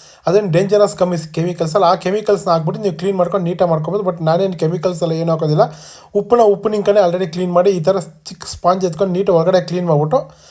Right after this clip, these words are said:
ಆ, ನೋಡಿ, ಈ ಥರ ಸ್ಪಾಂಜ್ ಇದು. ಈ ಸ್ಪಾಂಜ್ ಬಂದು ನಿಮಗೆ ಹದಿನೈದು ರೂಪಾಯಿ, ಇಪ್ಪತ್ತು ರೂಪಾಯಿಗೆಲ್ಲ ಔಟ್ಸೈಡ್ ಸಿಗುತ್ತೆ. So, ಇದು ತಗೊಂಡ್ರೆ ನೀವು ಐದಾರು ಪೀಸ್ ಮಾಡ್ಕೊಂಡು ಧಾರಾಳವಾಗಿ ನೀವು ಒಂದು ವರ್ಷ ಯೂಸ್ ಮಾಡ್ಕೊಬೋದು.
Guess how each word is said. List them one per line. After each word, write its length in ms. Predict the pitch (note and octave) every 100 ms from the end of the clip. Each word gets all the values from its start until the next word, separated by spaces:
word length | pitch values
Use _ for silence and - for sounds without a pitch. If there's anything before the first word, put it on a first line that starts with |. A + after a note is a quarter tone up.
| - _ -
ಆ, 180 | D3+ D#3
ನೋಡಿ, 220 | D#3+ D#3+
ಈ 80 | D#3+
ಥರ 160 | F3 E3+
ಸ್ಪಾಂಜ್ 400 | - D3+ D3+ C#3
ಇದು. 140 | -
ಈ 140 | E3+
ಸ್ಪಾಂಜ್ 400 | D#3+ D#3 F3+ A3
ಬಂದು 240 | G3+ G3+ G#3
ನಿಮಗೆ 220 | F#3+ F#3+
ಹದಿನೈದು 260 | D#3+ F3 G3
ರೂಪಾಯಿ, 240 | F#3 G3
ಇಪ್ಪತ್ತು 280 | D#3 F#3+ F3
ರೂಪಾಯಿಗೆಲ್ಲ 300 | F3+ F3+ D#3+
ಔಟ್ಸೈಡ್ 320 | E3 F#3+ E3
ಸಿಗುತ್ತೆ. 680 | E3+ D#3 D3+ F3+ - - - -
So, 60 | F#3+
ಇದು 180 | F3+ D#3+
ತಗೊಂಡ್ರೆ 360 | A3+ A3 G#3+
ನೀವು 240 | G3+ G3+ E3+
ಐದಾರು 420 | F3 G#3 G#3 F#3
ಪೀಸ್ 240 | G#3 G3+
ಮಾಡ್ಕೊಂಡು 400 | G3+ F3+ E3+ G3 E3+
ಧಾರಾಳವಾಗಿ 380 | D#3 F#3 F#3+
ನೀವು 160 | F#3+ D3+
ಒಂದು 260 | D#3+ G3 F#3+
ವರ್ಷ 120 | G#3
ಯೂಸ್ 200 | F#3 E3+
ಮಾಡ್ಕೊಬೋದು. 640 | E3 D#3+ D3+ C#3 G3 -